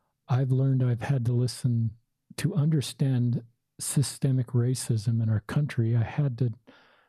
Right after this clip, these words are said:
listen to Black people tell me about that. Um, I couldn't just listen to white people tell me about racism. Some get it,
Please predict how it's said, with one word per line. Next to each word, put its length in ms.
listen 460
to 100
Black 400
people 320
tell 260
me 140
about 360
that. 260
Um, 380
I 60
couldn't 300
just 240
listen 260
to 60
white 320
people 280
tell 260
me 200
about 420
racism. 580
Some 300
get 220
it, 200